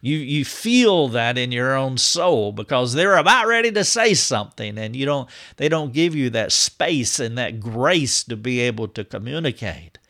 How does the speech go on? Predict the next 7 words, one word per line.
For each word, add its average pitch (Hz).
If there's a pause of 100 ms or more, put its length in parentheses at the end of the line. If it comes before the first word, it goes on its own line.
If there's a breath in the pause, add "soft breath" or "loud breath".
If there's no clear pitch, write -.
(640 soft breath)
But 123
the 131
engaging 127
communicator 110
will 156
do 101
that. 90